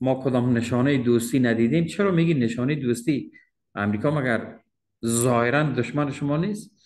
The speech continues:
استکبار، اشغال، دیگه و دیگه. چرا یعنی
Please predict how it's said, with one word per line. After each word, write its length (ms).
استکبار، 680
اشغال، 380
دیگه 180
و 40
دیگه. 200
چرا 500
یعنی 480